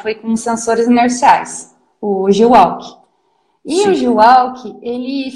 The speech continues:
Speaker 1: fornece pra gente os parâmetros espaço-temporais da marcha, que a gente sabe muito bem, acho que todo mundo da sua audiência sabe muito bem, que são importantíssimos pra gente fazer, ter informações, é, interessantes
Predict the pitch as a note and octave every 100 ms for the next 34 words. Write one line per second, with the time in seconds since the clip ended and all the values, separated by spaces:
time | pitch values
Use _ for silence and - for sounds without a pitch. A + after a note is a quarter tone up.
0 | - B3 A3 G#3+ - - F#3+ F#3 G#3 G#3
1 | - A3+ A3+ A3 A3+ A3 A#3 - A3+ A3
2 | B3 B3 A#3+ A#3 A#3 C#4 C4+ G#3 G3+ -
3 | - _ _ _ _ _ - D4+ C#4+ G3+
4 | G3+ G3+ G3+ G3+ F3+ F#3+ F#3+ G3 - G#3
5 | F#3 G#3 G3+ F#3+ G3 G3+ - G#3 G#3 G#3
6 | G#3 G3 G#3 G3 G3 G3+ G#3+ - G#3+ G3
7 | G#3 A3 A3+ F#3+ G3 G#3+ - A#3+ B3 B3
8 | C4 F4 G4 - C#4 C#4+ C#4 - D4 C#4+
9 | - D4 D4+ D4+ D4+ - _ - C#4+ D4+
10 | C#4 D4+ C#4+ C#4 C#4 C#4+ D4 - - -
11 | _ _ _ G3+ A3+ A3+ A3 A3 G#3+ G#3
12 | G#3+ - _ - C4 D4+ D4 D4 C#4+ D#4+
13 | D#4 -